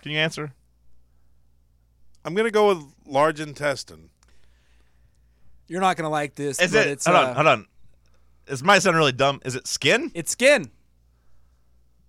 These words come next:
Speaker 2: So stupid.
Speaker 3: Also, why would lungs be the <laughs> obvious answer?
Speaker 2: So stupid.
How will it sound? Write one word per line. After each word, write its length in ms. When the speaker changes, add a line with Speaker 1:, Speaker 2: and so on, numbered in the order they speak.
Speaker 2:
So 200
stupid. 340
Speaker 3:
Also, 220
why 160
would 160
lungs 420
be 180
the 180
<laughs> 40
obvious 640
answer? 180
Speaker 2:
So 200
stupid. 600